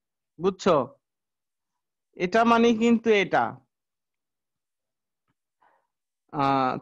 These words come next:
থেটার মান জিরো এবং ninety degree সহ এর মধ্যে সকল মান। থেটার মান কি? জিরো এবং ninety degree সহ এর মধ্যে সকল মান।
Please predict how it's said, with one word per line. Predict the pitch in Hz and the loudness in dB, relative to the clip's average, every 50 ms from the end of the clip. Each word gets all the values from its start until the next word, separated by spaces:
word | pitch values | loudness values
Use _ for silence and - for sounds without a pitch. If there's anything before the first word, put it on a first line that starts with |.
| - | -8
থেটার | - 202 190 180 226 220 226 214 | -4 -4 -2 0 2 0 2 2
মান | 208 220 220 226 247 262 262 262 - - _ _ _ _ - 135 135 131 | 2 2 2 4 2 2 0 -2 -6 -14 _ _ _ _ -20 -18 -16 -10
জিরো | 135 160 175 185 196 220 240 | -4 -2 0 2 4 4 4
এবং | 247 247 220 233 247 254 254 240 214 190 | 4 2 2 2 0 2 2 0 0 0
ninety | 185 185 185 185 190 190 185 180 202 185 | 0 2 2 0 0 -2 -4 -4 -6 -8
degree | 175 196 185 190 202 247 247 | -8 -8 -8 -6 -4 -2 -2
সহ | 220 - - - 175 175 180 202 196 170 139 123 - - - | -4 -4 -2 0 2 2 4 2 2 2 0 -2 -6 -8 -4
এর | 180 208 240 254 | -2 0 2 2
মধ্যে | 247 240 247 233 214 233 240 240 | 2 2 0 0 0 -2 -2 -2
সকল | - - 247 233 226 220 214 202 175 | -2 0 0 0 2 2 2 2 2
মান। | 151 143 135 123 120 123 - _ _ _ _ _ _ _ _ _ _ | 2 0 -2 -4 -6 -10 -16 _ _ _ _ _ _ _ _ _ _
থেটার | - 196 185 208 214 214 | -6 -4 0 0 0 0
মান | 208 214 214 214 208 208 | 2 2 2 2 2 0
কি? | 190 - 226 240 262 285 262 - - _ _ _ _ _ _ 147 147 | -2 -2 -2 -2 -2 -2 -6 -10 -18 _ _ _ _ _ _ -12 -10
জিরো | 147 160 190 190 233 240 | -8 -4 0 2 4 4
এবং | 254 240 247 254 247 240 | 4 4 4 2 2 2
ninety | 220 208 208 202 208 196 185 208 214 | 2 2 2 2 0 0 -2 -4 -6
degree | 190 190 220 214 208 226 254 240 | -6 -6 -8 -8 -6 -6 -6 -6
সহ | - - 196 185 185 208 233 247 | -4 -2 0 0 2 2 2 2
এর | 247 220 202 196 | 2 0 -2 -2
মধ্যে | 202 202 208 196 180 202 202 | -4 -4 -6 -6 -6 -8 -8
সকল | 202 - 214 190 185 - 185 175 160 | -6 -2 -2 -2 -2 -2 -4 -4 -2
মান। | 143 139 131 120 113 - - | -2 -2 -2 -2 -4 -8 -10